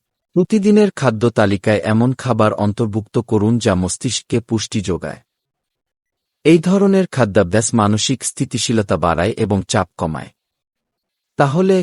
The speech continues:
খাবারের ক্ষেত্রে সবসময় সতর্ক থাকুন। শাকসবজি, ফলমূল এবং সম্পূর্ণ শস্য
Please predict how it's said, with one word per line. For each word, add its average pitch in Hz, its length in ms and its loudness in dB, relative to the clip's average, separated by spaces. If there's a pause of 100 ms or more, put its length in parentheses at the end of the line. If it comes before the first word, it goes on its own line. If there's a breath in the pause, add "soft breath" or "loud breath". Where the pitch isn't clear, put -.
খাবারের 123 440 2
ক্ষেত্রে - 400 -4
সবসময় 123 540 -2
সতর্ক 117 440 -4
থাকুন। 85 380 -10 (1300)
শাকসবজি, 143 800 0
ফলমূল 143 540 2
এবং 123 240 0
সম্পূর্ণ 143 520 0
শস্য - 300 -4